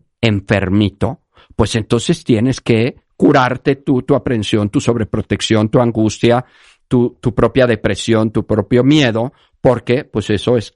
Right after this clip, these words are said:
claro que lo vas a contagiar. Hay una gran cantidad de papás que afortunadamente llegan a terapia, llegan a la clínica diciendo, "Busco ayuda para mí,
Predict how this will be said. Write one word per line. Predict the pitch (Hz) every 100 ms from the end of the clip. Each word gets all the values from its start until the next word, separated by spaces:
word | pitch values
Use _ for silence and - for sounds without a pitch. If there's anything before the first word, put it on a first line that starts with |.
| _
claro | 117 117 110 113
que | 104
lo | 101
vas | 90
a | -
contagiar. | 98 92 92 92 92 -
Hay | 113
una | 123 107
gran | 127 165 233
cantidad | 185 135 113 120
de |
papás | 117 107 - 110 113 - - - - _
que | 117
afortunadamente | 110 107 - 110 156 151 123 110 107
llegan | 110 120
a | 110
terapia, | - 95 104 - 101
llegan | 98 101 101
a |
la | 95
clínica | - 107 107 107 -
diciendo, | 113 90 107 107 98
"Busco | 131 -
ayuda | 151 123 -
para | - 104 92
mí, | 98 143 87